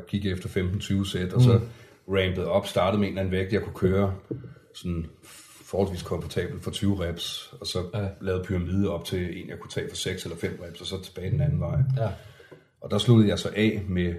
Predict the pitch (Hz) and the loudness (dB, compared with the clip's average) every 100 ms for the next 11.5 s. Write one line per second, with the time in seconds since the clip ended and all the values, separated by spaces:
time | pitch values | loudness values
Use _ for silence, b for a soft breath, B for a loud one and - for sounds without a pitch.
0 | - _ _ _ 98 90 101 101 - - | -8 _ _ _ -4 -2 0 -2 -2 -4
1 | 90 90 - 92 104 87 82 87 87 92 | -4 -2 0 2 2 -2 -4 -2 0 2
2 | 104 87 87 85 95 90 87 87 - - | 2 2 -2 -2 -2 0 -2 -4 -8 -10
3 | 85 87 85 85 85 - 90 - 95 92 | -8 -8 -8 -10 -8 -4 -6 -2 -2 -2
4 | - 87 92 92 b b b _ 87 85 | -4 -4 -4 -8 b b b _ -6 -2
5 | 90 87 - 90 95 92 90 82 82 82 | -2 -2 -2 0 0 0 0 -2 -2 -4
6 | - 87 90 92 92 92 92 90 90 87 | -8 -8 -4 -2 -2 -2 -2 -2 -2 -4
7 | 98 95 90 87 - - - - - 92 | -6 -8 -10 -12 -12 -12 -14 -12 -6 -4
8 | 92 - - b b b b b b b | -4 -6 -10 b b b b b b b
9 | b - 98 98 104 104 107 107 101 101 | b -4 0 2 6 6 6 6 6 6
10 | 110 101 92 90 85 85 85 90 92 92 | 4 4 0 -4 -6 -10 -6 -4 0 0
11 | 98 95 - - - | 0 -2 -6 -14 -18